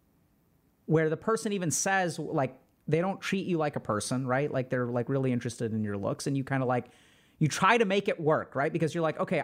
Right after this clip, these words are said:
I'm lonely. What's the antidote? Like, I need to be in a relationship. Okay, let's, like, find someone. Okay, this person's nice.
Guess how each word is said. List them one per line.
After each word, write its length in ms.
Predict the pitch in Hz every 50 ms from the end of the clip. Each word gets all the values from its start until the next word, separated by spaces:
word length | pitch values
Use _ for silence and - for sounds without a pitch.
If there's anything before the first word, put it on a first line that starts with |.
| -
I'm 260 | 143 175 208 196 190
lonely. 380 | 190 202 208 214 190 160 127 120
What's 260 | 120 139 170 175 -
the 220 | - - 185 - 156
antidote? 420 | 180 185 160 156 127 117 107 -
Like, 140 | 131 123 - -
I 80 | 143
need 200 | 135 156 156 135
to 80 | 147 131
be 100 | 131 127
in 100 | 123 117
a 60 | 110
relationship. 460 | 104 101 98 - - - 123 113 117
Okay, 160 | 131 131 139
let's, 240 | 127 131 139 135 -
like, 120 | 151 139 -
find 220 | - 139 131 120
someone. 180 | 117 117 127 139
Okay, 80 | 143
this 120 | 151 180 175
person's 360 | - 196 180 - 190 160 -
nice. 340 | 135 127 143 190 202 -